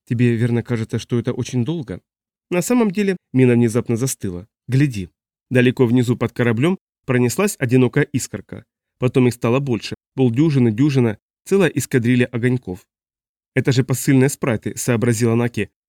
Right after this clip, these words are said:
Вот только никогда прежде она их не видела в таком количестве. Спрайты двигались в одном направлении, очевидно, с каким-то общим посланием. На фоне черноты океана эти огоньки завораживали. Они вертелись на лету, менялись местами, некоторые порой отбивались от стаи,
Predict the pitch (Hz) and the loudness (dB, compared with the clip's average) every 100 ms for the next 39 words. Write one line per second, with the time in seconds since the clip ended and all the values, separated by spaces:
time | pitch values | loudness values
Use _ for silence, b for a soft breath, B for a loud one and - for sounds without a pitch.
0 | _ 117 127 135 120 127 120 123 123 113 | _ 0 2 2 2 2 2 2 0 0
1 | 151 143 127 - 123 120 104 - 131 131 | 0 0 0 2 2 2 0 2 2 2
2 | 135 117 104 - 131 117 120 120 98 104 | 0 -2 -2 -4 -2 -4 -2 -2 -4 -10
3 | - 104 - _ _ _ _ _ - 131 | -12 -14 -16 _ _ _ _ _ -8 0
4 | 127 120 117 120 120 117 - 120 120 117 | 0 0 0 0 2 0 -2 0 2 0
5 | 110 139 147 110 104 98 _ _ - 117 | 0 -2 0 0 -2 -6 _ _ -10 -4
6 | 131 165 147 - 113 175 156 - 135 - | -2 0 -2 -2 -4 -2 -2 -2 -2 -2
7 | 120 135 135 113 95 90 98 _ _ _ | -4 -4 -6 -6 -8 -10 -14 _ _ _
8 | _ 127 131 - 123 110 123 120 110 113 | _ 0 0 2 2 2 0 0 0 -4
9 | 110 135 160 117 - 113 123 127 117 117 | -2 -2 0 0 -2 -2 -2 -2 -2 0
10 | 120 107 127 135 92 95 95 92 _ _ | -2 -2 0 -2 -2 -6 -10 -12 _ _
11 | _ - 127 123 127 131 143 113 104 123 | _ 0 2 4 2 0 0 0 0 0
12 | 113 - 160 - _ _ - 127 127 117 | 0 0 -2 -4 _ _ 2 4 4 2
13 | - 123 - 160 143 98 _ _ - 139 | 0 -2 0 0 0 -2 _ _ -2 0
14 | 185 156 123 117 117 127 - 113 127 123 | 0 0 0 0 2 0 0 -2 0 2
15 | 117 - 147 - - 98 | 0 -2 -6 -6 -4 -6